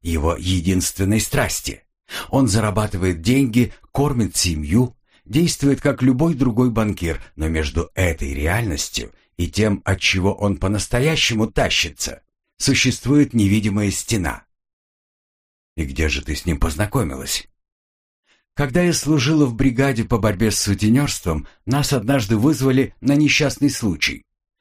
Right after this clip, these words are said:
Сеанс Сибари плохо закончился. Какая-то тетка сорвалась с потолка и разбилась насмерть».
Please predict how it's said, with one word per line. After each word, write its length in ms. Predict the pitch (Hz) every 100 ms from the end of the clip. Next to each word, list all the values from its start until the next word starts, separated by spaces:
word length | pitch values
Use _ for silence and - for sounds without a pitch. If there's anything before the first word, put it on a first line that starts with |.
| _
Сеанс 540 | - - 101 87 82 -
Сибари 480 | - 104 92 127 147
плохо 420 | - 160 139 113
закончился. 760 | 107 127 131 87 - - - - _ _ _ _ _
Какая-то 480 | - 113 139 123 127
тетка 380 | - 156 151 123
сорвалась 560 | - 120 107 107 98 -
с 40 |
потолка 600 | - 104 104 104 165 165 - -
и 100 | 143
разбилась 600 | 135 107 143 139 117 -
насмерть». 640 | 98 76 - 67 - -